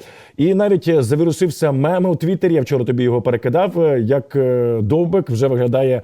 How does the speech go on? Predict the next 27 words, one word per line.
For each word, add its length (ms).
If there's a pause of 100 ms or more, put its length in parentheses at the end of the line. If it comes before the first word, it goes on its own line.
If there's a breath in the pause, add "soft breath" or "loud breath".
(260 loud breath)
як 220
шкелет, 640
бо 180
чекає 460
пасів 480
від 160
партнерів, 440
їх 200
немає 320
і 60
просто 320
завалюється 580 (260 loud breath)
на 120
підлогу. 400 (380 loud breath)
Е, 200
цікаво, 420
що, 240
окрім 340
фанатів, 720
е, 360
писала 500
італійська 500
преса 380
про 200
перформанс 640
Артема 380
Довбика. 360